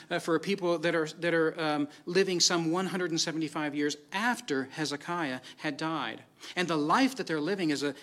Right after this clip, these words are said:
is almost like a science fiction novel. It's a dystopian kind of existence. Jerusalem, it's a pile of rubble. There are no walls. There's no infrastructure. There's no temple. There are no civil leaders. There's no, uh, priests. There's no academics. All of the,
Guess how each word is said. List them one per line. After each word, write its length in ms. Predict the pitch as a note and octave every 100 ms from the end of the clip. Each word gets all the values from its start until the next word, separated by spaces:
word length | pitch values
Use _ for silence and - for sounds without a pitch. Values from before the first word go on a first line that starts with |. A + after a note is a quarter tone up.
| -
is 180 | D3+ -
almost 400 | G#3 C#4+ A#3 -
like 140 | E3
a 60 | D3
science 480 | - E3+ F#3 D#3+ -
fiction 460 | F3+ - D#3+ D3
novel. 440 | C#3 D3 D3 C3 A#2+ -
It's 160 | D#3+ D#3+
a 80 | C#3+
dystopian 880 | B2 E3 - - G3 G#3 G3 E3+ D#3
kind 300 | D#3+ D#3+ E3+
of 100 | C#3+
existence. 840 | C3+ A#2 D3 - - E3+ B2+ - - -
Jerusalem, 680 | - C#3+ E3 F#3+ - D#3 C3
it's 120 | B2+
a 40 | C#3
pile 500 | - - E3 F3+ E3
of 160 | A#2+
rubble. 520 | B2 C3 D3+ C#3+ A#2 - -
There 100 | D#3+
are 20 |
no 200 | D#3 D#3
walls. 720 | C3+ B2+ C#3 F3+ G3 G#3 -
There's 200 | D#3+ C#3
no 180 | D#3+ C3+ -
infrastructure. 800 | E3 F#3 G3+ - F#3 F3+ - E3+ -
There's 200 | - E3
no 120 | D#3+ C3+
temple. 440 | - G3 G3 F#3+
There 80 | E3
are 40 |
no 160 | E3 F3+
civil 540 | - - F#3 F#3 F3+
leaders. 500 | D3 D3 E3 G3 G3+ - -
There's 200 | D#3+ D#3+
no, 380 | E3 E3 F3 E3 - -
uh, 220 | D#3 C#3
priests. 480 | - - G3+ G3 -
There's 160 | F3
no 140 | - F3+
academics. 640 | F3+ F3+ E3+ D3 F3+ F#3+
All 300 | F3 F#3+ A#3+
of 100 | A#3+
the, 160 | F3 E3+